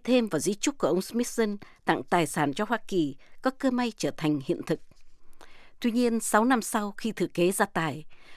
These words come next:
chàng thanh niên trẻ tuổi Hungerford từ trần vào ngày năm tháng sáu năm nghìn tám trăm ba mươi lăm vì những nguyên nhân không rõ ở thành phố Pisa bên Ý,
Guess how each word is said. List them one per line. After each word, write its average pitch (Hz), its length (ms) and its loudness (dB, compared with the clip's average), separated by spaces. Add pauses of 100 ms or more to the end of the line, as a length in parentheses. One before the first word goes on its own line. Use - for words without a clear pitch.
(160)
chàng 190 180 6
thanh 262 180 4
niên 262 160 4
trẻ 165 260 2
tuổi 165 240 4
Hungerford 226 540 2 (240)
từ 170 140 6
trần 156 360 2 (140)
vào 156 120 2
ngày 147 140 2
năm 196 300 2
tháng 214 100 -4
sáu 202 460 0
năm 220 200 2
nghìn 170 180 6
tám 156 240 -4
trăm 202 280 -2
ba 185 80 0
mươi 196 140 -2
lăm 185 220 0 (440)
vì 196 100 6
những 208 200 6
nguyên 262 200 4
nhân 240 160 2
không 233 220 -2
rõ 202 380 2
ở - 140 -2
thành 160 160 0
phố 180 280 -2
Pisa 214 460 0
bên 202 180 2
Ý, 190 260 -2